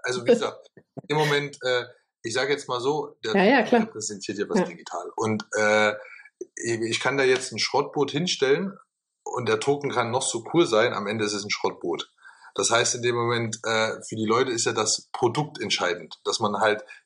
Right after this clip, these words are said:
Speaker 1: diese Flexibilität hat, zu übertragen, dass ich tauschen kann, ähm, dass ich weiß, dass nach fünf Jahren spätestens der Exit ist. Also ich bin jetzt nicht mein Leben lang, äh, muss ich mich mit dieser Yacht, äh, darum sorgen, ähm, wenn überhaupt. Ähm, und das war halt für die Leute so dieses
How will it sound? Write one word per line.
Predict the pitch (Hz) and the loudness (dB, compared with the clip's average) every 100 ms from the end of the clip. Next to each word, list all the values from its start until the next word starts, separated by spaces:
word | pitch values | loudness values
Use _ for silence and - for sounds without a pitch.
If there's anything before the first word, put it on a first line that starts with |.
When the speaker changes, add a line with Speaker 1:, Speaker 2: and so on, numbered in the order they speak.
| - | -6
Speaker 1:
diese | 101 98 | -4 -2
Flexibilität | 110 110 - 92 92 90 139 143 139 | 0 0 -2 -6 -6 0 2 2 2
hat, | 123 - | 0 0
zu | - 101 | -8 -4
übertragen, | 107 - 117 117 113 | -4 0 0 0 -2
dass | 95 | -6
ich | 92 - | -4 0
tauschen | 123 131 127 | 0 0 -4
kann, | 117 120 113 - - - - - | -2 -2 -4 -14 -18 -18 -10 -2
ähm, | 110 110 107 107 104 - _ | 2 4 4 2 -4 -8 _
dass | 107 98 - | -2 0 0
ich | 95 - | -4 -2
weiß, | 104 107 - | 0 2 0
dass | 98 | -2
nach | 104 - | -4 -2
fünf | 117 113 | -2 0
Jahren | 104 | -2
spätestens | - 101 95 - 95 | -2 -4 -2 -4 -2
der | 107 | -2
Exit | 139 143 - | 0 -2 0
ist. | 127 - | -2 -2
Also | 92 | -2
ich | 92 | -2
bin | 117 | 0
jetzt | 113 - | 0 0
nicht | - | 0
mein | 107 98 | -2 -2
Leben | 104 101 | -2 0
lang, | 95 104 104 - | 0 -2 -4 -8
äh, | 98 98 | -6 -4
muss | 104 - | -2 -2
ich | 98 | -4
mich | 98 95 - | -4 -4 -4
mit | 95 95 | -10 -4
dieser | 95 | 0
Yacht, | 92 92 - - | 2 2 -2 -4
äh, | 92 87 85 - - | 0 0 0 -4 -4
darum | 87 90 87 | -4 -2 4
sorgen, | 135 139 139 _ _ _ - - _ | 4 4 -2 _ _ _ -18 -18 _
ähm, | 110 104 98 | 0 2 2
wenn | 101 | -2
überhaupt. | 101 87 110 143 - - - - - | 0 2 2 2 -4 -12 -10 -10 -8
Ähm, | 113 117 117 | -2 -2 -2
und | 117 110 | -4 0
das | 135 - | 0 4
war | 123 | 2
halt | 123 110 | 2 -4
für | 110 | -8
die | 107 | -2
Leute | 107 107 | 0 0
so | - 104 | -4 -8
dieses | 98 95 - - | -6 -4 -4 -8